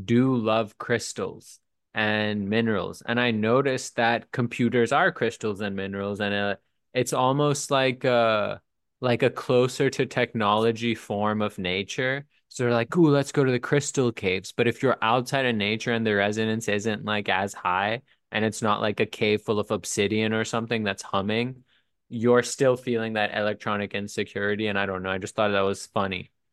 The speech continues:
Just, I'd never thought about it like that. That's hilarious. Carrying a little, like, I need electricity somewhere. Like, let's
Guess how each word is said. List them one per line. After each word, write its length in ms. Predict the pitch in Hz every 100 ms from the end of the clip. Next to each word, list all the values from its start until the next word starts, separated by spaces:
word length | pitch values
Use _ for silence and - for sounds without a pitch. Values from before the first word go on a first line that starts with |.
| _ _ -
Just, 300 | 113 - 113
I'd 280 | 101 107 104
never 380 | 113 117 113
thought 300 | 107 113 107 107
about 260 | 98 95
it 160 | 92 -
like 240 | 98 101
that. 240 | 98 95 -
That's 200 | 101 -
hilarious. 600 | 107 98 95 98 98 -
Carrying 440 | - 110 113 113
a 60 | 110
little, 360 | 110 110 104 -
like, 200 | 107 -
I 120 | 110
need 220 | 127 135
electricity 640 | 123 117 117 127 117 110 104
somewhere. 600 | - 110 110 95 98 101
Like, 280 | 50 101 -
let's 220 | 104